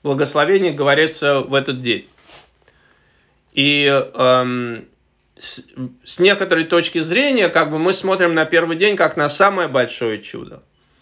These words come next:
Но, казалось бы, масло горело естественным путем.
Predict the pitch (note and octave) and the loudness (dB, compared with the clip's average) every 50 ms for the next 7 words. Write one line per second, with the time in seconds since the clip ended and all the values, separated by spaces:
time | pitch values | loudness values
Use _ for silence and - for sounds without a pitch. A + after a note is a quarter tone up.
0 | _ _ - C#3 - D3 C#3 C3+ G3 B3+ C#4 B3+ A3+ G3+ E3+ F3 E3 D#3 D3+ D#3+ | _ _ -12 -4 0 0 2 4 4 4 4 4 2 0 0 0 2 2 4 4
1 | F#3+ A#3 A3+ - - F3+ E3 D#3+ D#3+ D#3+ D#3+ - _ _ _ _ _ _ D#3 C#3+ | 4 4 2 0 -2 -2 0 0 0 0 -4 -10 _ _ _ _ _ _ -2 2
2 | D3 D3+ D3+ D#3 E3+ F#3 G#3 G3+ F#3+ F#3 F3+ F3 E3+ E3+ E3+ - _ _ - D3+ | 4 4 4 4 2 2 2 2 4 4 4 4 2 0 -2 -8 _ _ -12 -10
3 | C#3+ C#3 - - D#3+ D#3 - - D#3+ D3+ C#3+ D3 D3+ C#3 - - A#2+ A2+ - - | -10 -8 -4 -4 -4 -4 -2 -4 -6 -8 -8 -8 -10 -10 -8 -6 -6 -6 -6 -8